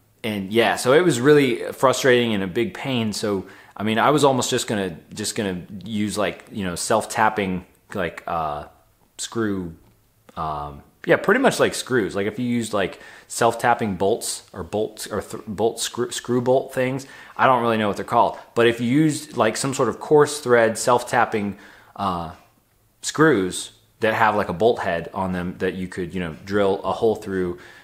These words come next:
um, to safety wire them all together like you're, like you need to do, then I just, I would've just done that. Like, it seems kinda weird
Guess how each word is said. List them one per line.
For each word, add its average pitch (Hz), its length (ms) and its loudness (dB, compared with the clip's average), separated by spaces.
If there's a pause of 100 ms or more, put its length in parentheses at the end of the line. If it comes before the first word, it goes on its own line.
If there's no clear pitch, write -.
(120)
um, 87 400 -8 (140)
to 90 520 -6
safety 131 340 0
wire 98 260 4
them 90 140 -2
all 82 160 -4
together 98 460 0
like 85 180 -6
you're, 85 120 -10 (100)
like 92 240 -8
you 90 40 -6
need 87 180 -8
to 80 60 -12
do, 107 280 -6 (360)
then 104 300 0
I 123 180 2
just, 117 200 -2 (160)
I 98 80 -2
would've 110 260 -2
just 92 180 -6
done 87 200 -8
that. 82 280 -8
Like, 98 200 -10
it 101 180 -10
seems 113 240 -4
kinda 110 240 -4
weird 98 400 -2